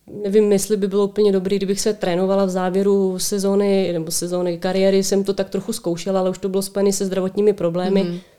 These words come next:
Speaker 1: tak člověk už sám sobě hledá nějaký ulehčení v tréninku a v hlavě si něco vymlouvá, že příště to bude lepší a ono by to pak mohlo vypadat i v tom tréninku, kdyby byl člověk zdravý, že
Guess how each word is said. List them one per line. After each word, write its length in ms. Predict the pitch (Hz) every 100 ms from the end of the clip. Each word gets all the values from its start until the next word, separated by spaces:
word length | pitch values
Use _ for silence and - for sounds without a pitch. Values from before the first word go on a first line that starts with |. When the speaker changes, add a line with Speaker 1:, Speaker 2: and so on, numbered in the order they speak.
| _
Speaker 1:
tak 120 | 196
člověk 280 | 190 196 196
už 120 | 196
sám 200 | - 196
sobě 280 | 196 208 208
hledá 440 | 208 208 202 170 170 - _ -
nějaký 460 | 185 185 220 196 165 165 - _ - _
ulehčení 600 | - 190 196 - 208 208
v 40 | 196
tréninku 600 | 175 170 185 196 208 202
a 200 | 185 170
v 60 |
hlavě 240 | 170 180 190
si 140 | -
něco 260 | 196 190 202
vymlouvá, 460 | 180 190 190 190
že 120 | 196 196
příště 280 | - -
to 120 | 190 185
bude 160 | 208
lepší 440 | 180 151 - 196 190
a 140 | 185 - - _ -
ono 140 | 185
by 100 | 180
to 120 | 180 190
pak 240 | 190 175
mohlo 240 | 196 190
vypadat 380 | 190 190 190 190
i 40 | 190
v 60 |
tom 180 | - 202
tréninku, 380 | 196 185 190 190
kdyby 200 | 190 185
byl 160 | 190 196
člověk 320 | 196 202 196
zdravý, 360 | 175 175 180 180
že 300 | 185 170